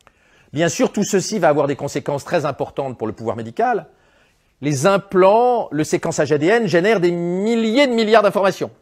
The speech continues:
Le séquençage A D N d'une tumeur, c'est dix mille milliards d'informations par patient. Bien évidemment, aucun médecin ne peut traiter dix mille milliards d'informations pendant une consultation de dix minutes. Pas même docteur House.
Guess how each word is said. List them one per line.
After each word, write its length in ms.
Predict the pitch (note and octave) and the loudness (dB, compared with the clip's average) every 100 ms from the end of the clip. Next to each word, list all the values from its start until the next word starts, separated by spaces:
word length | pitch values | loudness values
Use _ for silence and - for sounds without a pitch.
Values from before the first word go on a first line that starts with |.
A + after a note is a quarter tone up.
| _ | _
Le 80 | C#3+ | -8
séquençage 480 | - E3 F3 F3+ E3+ | -6 -4 0 0 2
A 60 | |
D 80 | D#3+ | 2
N 120 | F3 | 0
d'une 200 | D3+ D3+ | 0 -6
tumeur, 480 | C3+ D#3 E3 G3 A#3+ | -6 -4 -2 0 -2
c'est 180 | - D#3+ | -4 -6
dix 240 | B2 C3+ | -6 -4
mille 220 | G#3 A#3+ G#3+ | -2 -2 -2
milliards 480 | F3+ F3 F#3 G#3 | -2 0 0 -2
d'informations 600 | F#3 D#3 - D#3 D3+ - | -2 -4 -2 -4 -4 -4
par 140 | F3 D3+ | -4 -4
patient. 280 | D3+ - - _ _ _ _ _ _ _ _ _ _ - | -4 -6 -10 _ _ _ _ _ _ _ _ _ _ -6
Bien 160 | C#3 D#3+ | -2 0
évidemment, 580 | D3 D3 D3+ A3+ A#3+ - _ _ - | 0 0 2 2 2 -8 _ _ 0
aucun 340 | A#3+ - A3+ | 0 4 4
médecin 380 | F3 D3+ - A#3 | 4 -2 0 0
ne 80 | B3 | 2
peut 140 | G#3 | -2
traiter 300 | - F3 G3 | -2 0 0
dix 160 | D3+ A#3 | 0 0
mille 200 | A3+ G3 | 0 0
milliards 260 | F#3+ F3+ | 0 2
d'informations 560 | D#3 D3+ D3+ D3+ - A3 | 0 -2 -2 -2 -2 -4
pendant 180 | G#3+ F#3+ | -4 -4
une 100 | F3+ | -4
consultation 520 | E3 - C#3 D3+ E3 | -6 -8 -4 -4 -2
de 80 | D3 | -2
dix 140 | C3 | -4
minutes. 400 | B2 F#2 - - _ _ _ _ _ _ - C3 - _ _ _ _ _ | -6 -8 -12 -20 _ _ _ _ _ _ -20 -20 -20 _ _ _ _ _
Pas 120 | D#3+ | 2
même 160 | F3 E3+ | 2 2
docteur 320 | D3+ D#3 B2 | 0 0 0
House. 440 | A#2+ - - - | -2 -4 -20 -20